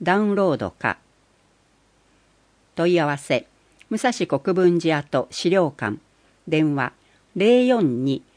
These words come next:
三二三の四一零三。ふるさと文化財課、電話、零四二三零零の零零七三。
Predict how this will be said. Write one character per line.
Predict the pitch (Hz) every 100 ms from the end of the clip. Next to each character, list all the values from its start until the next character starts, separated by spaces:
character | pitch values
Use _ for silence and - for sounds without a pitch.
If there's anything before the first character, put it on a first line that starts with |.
| _ _
三 | - 226 247
二 | 247 240 170
三 | - 147 135
の | 135 120
四 | - 175 233 233
一 | - - 127
零 | 123
三。 | 120 - 107 - _ _ _ _ _ _ _ _ _ _ _ _
ふ | -
る | 233
さ | 254 226
と | - 120
文 | 143 190
化 | 180 165
財 | 139 135
課、 | - 123 - _ _ _
電 | 156 147 135
話、 | 127 - _ _ _ 185
零 | 208 254 247
四 | 240 170 123
二 | 139 131 - _
三 | - 208 240 247
零 | 240 214 156
零 | 165 147
の | 127 117 -
零 | - 196 226
零 | 226 233 165
七 | 117 127 127
三。 | - 113 107